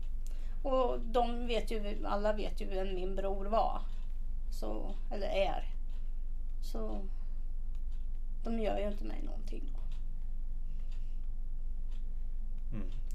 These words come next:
Speaker 1: Så det, jag vet inte.
Speaker 2: Nej.
Speaker 1: Nej.
Speaker 2: Vad, skillnaden på att jobba här jämfört med ett vanligt ställe,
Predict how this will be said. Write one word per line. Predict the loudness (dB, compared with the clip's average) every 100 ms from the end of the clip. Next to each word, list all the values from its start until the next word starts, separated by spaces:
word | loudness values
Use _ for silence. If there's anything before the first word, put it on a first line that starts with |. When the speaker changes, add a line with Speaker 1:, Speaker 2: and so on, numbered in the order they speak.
| 0
Speaker 1:
Så | 0 0
det, | 0 0 0 0 -2 0 0 0 0
jag | -2
vet | -2 -2 -2
inte. | -2 -2 -2 -2 -2 -2 -2 -2
Speaker 2:
Nej. | 0 0 0 -2 -2
Speaker 1:
Nej. | -2 -2 -2 -2 -2 -2 -2 0
Speaker 2:
Vad, | 0 0 -2
skillnaden | 2 2 4 4 2 2 2
på | 2 2 2
att | 2
jobba | 2 0
här | 0 0 0 0
jämfört | 0 0 0 -2 -2
med | -2
ett | 0
vanligt | 0 0 0 0 -2
ställe, | -2 0 0 -2